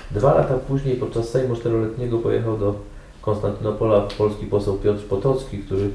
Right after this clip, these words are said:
pojechał z planem przymierza ofensywnego polsko-tureckiego przeciwko Rosji. I projekt tego przymierza się zachował, nie został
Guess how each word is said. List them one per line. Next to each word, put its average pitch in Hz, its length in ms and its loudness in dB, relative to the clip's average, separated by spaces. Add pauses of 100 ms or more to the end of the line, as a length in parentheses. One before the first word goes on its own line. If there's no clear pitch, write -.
(520)
pojechał 110 320 2
z 107 40 -2
planem 113 500 2 (840)
przymierza 123 680 4 (200)
ofensywnego 117 800 2
polsko-tureckiego 104 800 0
przeciwko - 440 -4
Rosji. 90 520 0 (520)
I 101 100 -6
projekt 139 460 6
tego 131 160 2
przymierza 131 380 0
się 127 80 -4
zachował, 87 480 0 (100)
nie 87 60 -4
został 92 320 -2